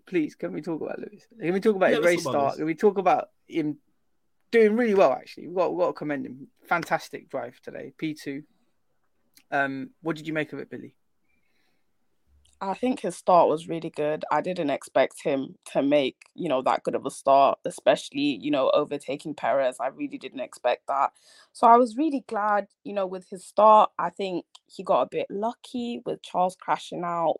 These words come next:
Speaker 3: but can't hate the player, man. Have to hate the game. Do you get what I mean? So, um, and at the end of the day, I think him finishing P two is really good. It's the highest he's finished, you know, all season. So I'm glad for
Speaker 1: Mm.
Speaker 3: him,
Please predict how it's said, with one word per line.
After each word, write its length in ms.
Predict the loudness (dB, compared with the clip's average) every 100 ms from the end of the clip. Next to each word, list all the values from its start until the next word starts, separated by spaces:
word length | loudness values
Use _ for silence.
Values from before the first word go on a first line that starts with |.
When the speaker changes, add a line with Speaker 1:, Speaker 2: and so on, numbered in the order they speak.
| -4
Speaker 3:
but 380 | 0 2 2 0 _ _ _ _ _ _ _ _ -12
can't 240 | -6 -6 -4
hate 200 | -6 -6
the 80 |
player, 340 | -8 -4 -2 -2
man. 200 | -4 -10
Have 200 | -12 -10
to 100 | -8
hate 220 | -6 -8
the 80 | -8
game. 460 | -2 0 2 -2 -8
Do 100 | -8
you 20 | 4
get 180 | 6
what 80 | 6
I 80 | 2
mean? 360 | -2 -4 -8 -12 _
So, 520 | -6 4 6 6 0 -6
um, 420 | -4 -2 -2 -6 -14 _ _ _ _ -4
and 100 | 0
at 120 | 2
the 60 | 2
end 120 | 0
of 80 | -6
the 60 |
day, 240 | -6 -4 -4
I 100 | -6
think 340 | -8 -10 -8
him 120 | -10
finishing 420 | -6 -6 -4 -6 -8
P 200 | -6 -8
two 120 | -2 2
is 240 | 2 2 -2
really 220 | 0 2 4
good. 180 | 6
It's 160 | 6 4
the 80 | 2
highest 400 | 6 8 8 4
he's 160 | -6
finished, 600 | -6 -4 -2 -6 -12 -20 -20 _ _ _ _
you 120 | -10 0
know, 240 | 0 0 -4
all 140 | -6
season. 340 | -6 -8 -8 -6
So 340 | -2 -2 -2 _ -10
I'm 160 | -6 -4
glad 260 | 2 2 2
for 140 | -2
Speaker 1:
Mm. 40 |
Speaker 3:
him, 380 | -2 -2 -4 -8